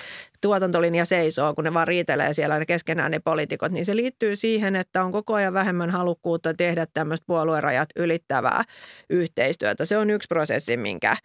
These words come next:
minkä tulos Trump on. No sit meillä on tämmönen pitkäaikainen kehityskulku, joka lähtee sieltä jo, kun, tota,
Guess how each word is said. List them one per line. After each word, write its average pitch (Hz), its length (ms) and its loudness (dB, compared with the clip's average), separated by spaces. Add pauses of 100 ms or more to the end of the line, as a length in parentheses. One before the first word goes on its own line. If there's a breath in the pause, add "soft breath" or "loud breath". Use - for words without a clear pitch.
(300 soft breath)
minkä 170 340 0
tulos 117 340 -2
Trump - 320 -8
on. 156 200 -4
No 160 100 -4
sit 226 180 0
meillä 254 240 2
on 233 100 -2
tämmönen 202 480 -2
pitkäaikainen 196 680 -2
kehityskulku, 170 880 -2
joka 160 360 0
lähtee 170 520 -2
sieltä 165 460 -2
jo, 156 340 0 (420 loud breath)
kun, 160 280 -2
tota, 156 720 0